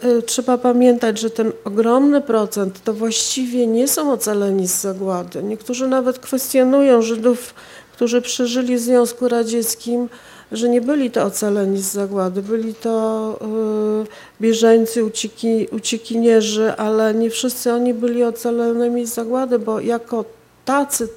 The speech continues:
byli, to byli ci ludzie, którzy przeżyli na terenach okupowanych przez Niemcy. Także, y, ten największy procent ocalałych Żydów,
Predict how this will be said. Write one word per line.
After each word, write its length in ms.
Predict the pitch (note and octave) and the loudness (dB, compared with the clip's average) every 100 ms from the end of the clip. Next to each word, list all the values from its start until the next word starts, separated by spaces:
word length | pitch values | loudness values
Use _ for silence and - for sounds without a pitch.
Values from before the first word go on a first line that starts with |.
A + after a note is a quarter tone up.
| G#3 | -4
byli, 320 | A#3 A3+ A3 - - - - - - | -2 -2 -6 -12 -20 -20 -20 -20 -10
to 100 | A3+ | -4
byli 260 | A#3+ G#3+ | -2 -4
ci 260 | G#3+ - D4+ | -6 -2 0
ludzie, 340 | D4+ C4+ A3+ | 0 2 0
którzy 440 | A3+ A#3+ A3 A3+ A3+ | -2 -4 -2 -2 -2
przeżyli 600 | - - A#3 A#3+ C4+ B3+ | -2 -2 0 2 2 2
na 160 | A#3 | 2
terenach 460 | A3+ A3 A3+ A#3 A#3 | 2 0 2 0 -2
okupowanych 680 | - A3 A#3 A3 G#3 G3+ - | -10 -4 -2 0 -2 -2 -6
przez 280 | - G3 | -10 -6
Niemcy. 540 | G#3+ G3+ F3+ F#3 - F#3 - _ - - - - - - | -2 0 -2 -4 -6 -8 -16 _ -20 -20 -20 -20 -20 -10
Także, 560 | G#3+ G#3 A3 A3 A3 - G3+ G3+ | -8 -2 0 2 0 -4 -4 -4
y, 40 | F#3+ | -2
ten 240 | A#3 A3 | -2 0
największy 540 | A3 G#3 A#3+ C#4 - | 2 2 2 0 -2
procent 600 | D4 C#4 A#3 A3 G3+ G3 - | 2 4 4 2 -4 -4 -6
ocalałych 540 | G#3 G#3+ G#3 G#3+ A#3+ | -6 -2 0 0 0
Żydów, 720 | A3+ A3+ G#3+ G#3 G#3+ G#3 - | 0 -2 -2 -4 -4 -8 -18